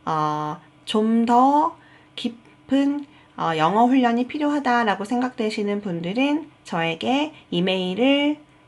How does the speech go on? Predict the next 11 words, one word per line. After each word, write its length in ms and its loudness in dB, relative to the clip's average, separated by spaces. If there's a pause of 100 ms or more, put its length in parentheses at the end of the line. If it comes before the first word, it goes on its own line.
양식에 460 -2
맞추어서 920 -2
보내주시면 1040 -2 (240)
제가, 580 -2 (440)
어, 360 -2
인터뷰 380 -2
훈련을 720 0 (120)
직접 420 -8
해드릴 320 -2
수가 300 -12
있어요. 320 -14